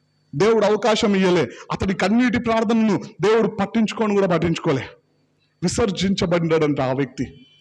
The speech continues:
మరి రోజున మన పరిస్థితి ఏ విధంగా ఉన్నది? ఏశావులాగా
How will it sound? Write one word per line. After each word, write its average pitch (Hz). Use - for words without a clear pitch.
మరి 170
రోజున 196
మన 214
పరిస్థితి 240
ఏ 202
విధంగా 190
ఉన్నది? 165
ఏశావులాగా 226